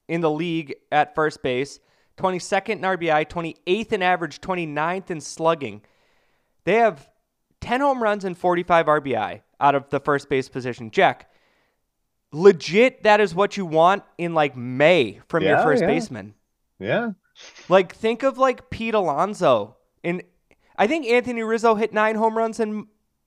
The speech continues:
Speaker 1: April.
Speaker 2: He did. Anthony Rizzo was the leader, uh, in home runs in April for a good portion of the early season.
Speaker 1: I, it's, we are gonna get to someone that's been floated around a bunch in a minute for first base,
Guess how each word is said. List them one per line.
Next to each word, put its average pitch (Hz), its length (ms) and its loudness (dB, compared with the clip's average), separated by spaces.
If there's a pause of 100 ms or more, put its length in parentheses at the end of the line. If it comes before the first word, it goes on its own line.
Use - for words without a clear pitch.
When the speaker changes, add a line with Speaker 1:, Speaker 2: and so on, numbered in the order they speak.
(140)
Speaker 1:
April. 214 400 -2 (300)
Speaker 2:
He 123 100 -8
did. 117 220 2
Anthony 113 340 0
Rizzo 113 300 -2
was 101 160 -8
the 98 80 -6
leader, 90 560 -6
uh, 78 340 -6
in 80 80 -12
home 85 260 -14
runs 80 220 -10
in - 80 -12
April 80 300 -8
for 73 320 -4
a 73 100 -4
good 82 360 -6
portion 78 360 -8
of 71 140 -12
the 71 200 -8 (200)
early 73 240 -6
season. 73 360 -10 (440)
Speaker 1:
I, 226 520 -14 (140)
it's, - 500 -6 (1300)
we 214 240 -4
are 262 80 4
gonna 240 220 -6
get 214 400 0
to 208 160 -10
someone 196 880 -2
that's 175 200 -2
been 165 200 -6
floated 170 420 0
around 151 360 0
a 135 40 -6
bunch 143 500 -4 (120)
in 139 100 -6
a 131 40 -4
minute 139 520 -6
for 143 140 -6
first 143 320 -6
base, 139 400 -6